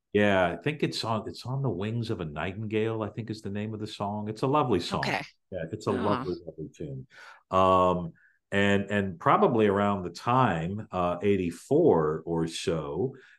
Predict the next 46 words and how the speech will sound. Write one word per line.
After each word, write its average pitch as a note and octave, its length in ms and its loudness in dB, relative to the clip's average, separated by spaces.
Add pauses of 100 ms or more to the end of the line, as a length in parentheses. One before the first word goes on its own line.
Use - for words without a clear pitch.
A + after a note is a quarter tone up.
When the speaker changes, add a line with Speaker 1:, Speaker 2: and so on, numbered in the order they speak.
Speaker 1:
another F#2 300 -2
seg, E2+ 640 -2 (260)
to - 120 -4
your B2 200 6
first C3+ 460 2
vinyl, F#2+ 680 0 (760)
uh, G#2+ 300 2
Speaker 2:
Yeah. G#2+ 200 6 (260)
<laughs> G#3 140 0 (120)
Speaker 1:
So C#3+ 320 2
Unusual, C#3 640 6
Cyndi C#3+ 400 0
Lauper. C#3+ 520 6 (420)
That's G#3+ 160 4
Speaker 2:
Yep. F#3 180 6 (580)
Speaker 1:
what's A#3+ 200 2
your B3 100 6
story G3+ 360 6
with F3+ 180 2
that? D#3+ 200 4
I'm B2 140 2
always, D#3+ 420 2
I, C3 120 -2
I, B2 160 -2
I B2 160 -2
love D#3 260 2
that E3 200 -2
you C#3 60 -2
shared A#2+ 440 2
that. C2 240 -6 (440)
Uh, G#2 200 8
Speaker 2:
Yeah. E3+ 400 4 (540)
Speaker 1:
I B2+ 40 2
lo-, C3+ 160 6
and A#2+ 180 2
that's A#2+ 180 2
a, A#2+ 60 4
that's, C3 280 0
I, B2+ 260 2
I A#2+ 120 4
have B2+ 180 2
great B2+ 200 4
nostalgia A2+ 500 -2
for F#2+ 140 -6
that F#2 180 0
album. E2+ 340 -2